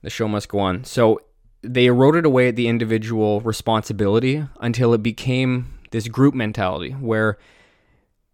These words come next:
in order to pull yourself out of it, it was nearly impossible. You, like, the worst thing that you wanted to do, at least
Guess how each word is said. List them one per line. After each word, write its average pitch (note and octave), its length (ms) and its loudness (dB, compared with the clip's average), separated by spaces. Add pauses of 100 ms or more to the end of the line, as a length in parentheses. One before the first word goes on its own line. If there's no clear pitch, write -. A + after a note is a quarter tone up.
(360)
in C3+ 120 0
order D#3+ 300 4
to D#3 120 -2
pull D3+ 220 2
yourself C#3+ 380 0
out B2 140 2
of A#2+ 80 0
it, A2 80 0
it A2+ 60 2
was A#2 180 -2
nearly C#3+ 380 2
impossible. A#2+ 680 -2
You, B2 120 -6
like, B2 360 -4
the C3 100 -2
worst D3 440 0
thing C#3 480 -4
that B2+ 80 0
you A#2+ 140 0
wanted A#2+ 340 -2
to G#2+ 40 -12
do, B2 220 0
at A2+ 100 -2
least A#2+ 300 -4